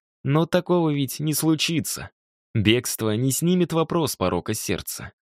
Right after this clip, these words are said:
Сам не понимаю, что и зачем делаю.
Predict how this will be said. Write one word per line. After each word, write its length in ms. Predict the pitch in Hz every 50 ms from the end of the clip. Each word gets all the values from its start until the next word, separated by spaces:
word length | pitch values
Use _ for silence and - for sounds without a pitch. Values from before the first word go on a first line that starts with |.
| _ _ _ _ _ -
Сам 300 | - - 220 214 196 127
не 100 | 101 92
понимаю, 420 | - 95 95 101 104 117 120 107 90
что 280 | - - - 123 131
и 40 | 117
зачем 420 | 87 90 90 87 - 127 123 123
делаю. 440 | 117 139 147 123 82 69 67 71 -